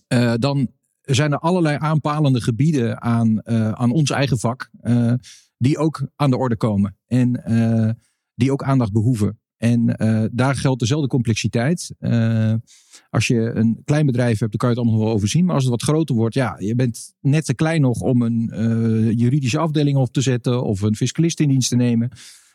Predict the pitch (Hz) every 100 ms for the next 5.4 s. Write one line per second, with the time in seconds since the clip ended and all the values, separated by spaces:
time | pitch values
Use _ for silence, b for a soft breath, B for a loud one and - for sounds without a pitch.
0 | _ - 110 110 107 110 113 113 113 139
1 | 160 - 151 139 131 151 - 131 131 -
2 | 139 - 147 151 127 165 113 127 117 120
3 | - - 107 101 - 147 156 151 135 131
4 | 156 185 131 139 139 135 127 143 147 131
5 | 143 143 151